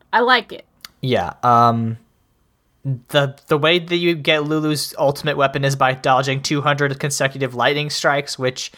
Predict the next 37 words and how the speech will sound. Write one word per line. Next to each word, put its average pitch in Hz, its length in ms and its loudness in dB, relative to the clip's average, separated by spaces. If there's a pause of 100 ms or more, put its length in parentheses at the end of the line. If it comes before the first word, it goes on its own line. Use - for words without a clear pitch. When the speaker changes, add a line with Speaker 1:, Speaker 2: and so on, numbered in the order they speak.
(500)
Speaker 2:
is 143 180 -2
also 151 340 2
bad. 139 320 2
Don't 147 200 0
put 147 160 -4
that 135 160 2
in 143 100 -6
your 139 100 0
games. 135 320 2
That's, 139 240 0
that's - 280 -4
too - 120 -4
much 139 220 -2
to 160 60 2
ask 127 260 0
for. 107 180 -4 (280)
But, 143 340 0
um, 127 360 2 (540)
anyway, 120 560 0 (1400)
the 170 200 -4
main 285 240 -2
thing 208 260 -2
I, 170 260 0
I 165 40 2
kinda 196 220 2
wanna 185 160 2
talk 127 220 0
about 123 180 0
as 117 120 -2
we're, 135 140 0
we're 131 120 -4
writing 156 320 0
down 139 100 2
this 135 140 -4
podcast 117 440 -4
is, 139 80 -6
like, 143 260 2